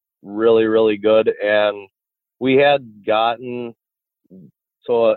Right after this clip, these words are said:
over the course of the five days I Y dropped,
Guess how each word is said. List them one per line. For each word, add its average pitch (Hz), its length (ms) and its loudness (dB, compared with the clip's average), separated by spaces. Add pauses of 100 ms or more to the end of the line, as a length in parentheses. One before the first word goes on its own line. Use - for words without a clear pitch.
over 131 260 -2
the 117 120 0
course 120 400 0
of 104 200 -4
the 104 120 -6 (360)
five 117 380 0
days 110 400 0 (180)
I 104 160 2
Y 107 320 2
dropped, 101 560 0